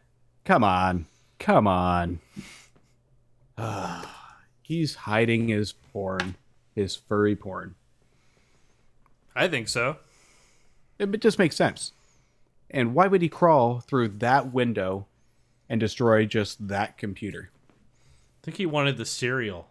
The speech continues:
Speaker 2: I'm not sure.
Speaker 1: But, but why break the computer? Just eat the damn cereal. Come on,
Speaker 2: The bear
Speaker 1: Yogi.
Speaker 2: ha-, the bear hates gamers.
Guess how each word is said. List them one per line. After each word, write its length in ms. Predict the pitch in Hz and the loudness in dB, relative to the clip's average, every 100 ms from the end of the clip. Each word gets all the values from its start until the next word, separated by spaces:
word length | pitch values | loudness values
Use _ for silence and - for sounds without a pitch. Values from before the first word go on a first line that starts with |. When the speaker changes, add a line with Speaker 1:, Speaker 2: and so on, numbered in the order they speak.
| - | -14
Speaker 2:
I'm 120 | 113 | -8
not 160 | 120 - | -8 -8
sure. 340 | - 98 87 - - - - _ _ _ _ _ | -10 -10 -10 -16 -20 -20 -20 _ _ _ _ _
Speaker 1:
But, 140 | 139 - _ - _ _ - - | -6 -6 _ -20 _ _ -18 0
but 100 | 147 | 2
why 160 | 135 147 | 6 4
break 240 | 147 160 | 4 2
the 80 | - | 0
computer? 420 | - 104 123 - - _ _ _ _ _ _ - | -4 -2 -2 -2 -8 _ _ _ _ _ _ -4
Just 160 | 143 | 0
eat 120 | 160 | 2
the 80 | 151 | 4
damn 200 | 135 131 | 4 4
cereal. 400 | - 165 92 87 - _ _ _ _ _ - | 4 2 2 -2 -14 _ _ _ _ _ 0
Come 120 | 160 | 4
on, 100 | 190 | 6
Speaker 2:
The 60 | 110 | 6
bear 80 | |
Speaker 1:
Yogi. 140 | 131 139 | 4 2
Speaker 2:
ha-, 60 | 139 - | 0 -10
the 80 | 123 | -16
bear 280 | 113 135 143 | -4 -2 0
hates 360 | 143 143 143 | 0 -2 -4
gamers. 600 | 135 120 151 120 95 90 | -8 -6 -6 -8 -12 -18